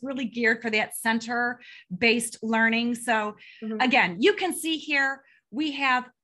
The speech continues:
Speaker 1: hardware and software. Active Inspire, I still love it and use it. Um, that was one of my go-tos as a teacher. And then we also had the class flow that came in
Speaker 2: Yeah.
Speaker 1: two thousand fifteen.
Speaker 2: Tiffany says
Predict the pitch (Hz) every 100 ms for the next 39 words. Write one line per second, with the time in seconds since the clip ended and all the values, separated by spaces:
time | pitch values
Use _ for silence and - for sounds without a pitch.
0 | _ - 269 262 254 247 214 220 220 196
1 | 190 - 185 175 - 226 - 220 220 240
2 | 226 226 240 220 220 - 226 214 214 214
3 | 220 220 220 220 233 240 247 - - 208
4 | 202 196 - - - 214 208 220 226 202
5 | 214 214 214 202 190 185 - 220 208 202
6 | 190 185 185 180 175 175 - - 170 170
7 | - 160 156 - 190 175 165 - - 220
8 | 208 - 196 196 294 302 302 294 269 269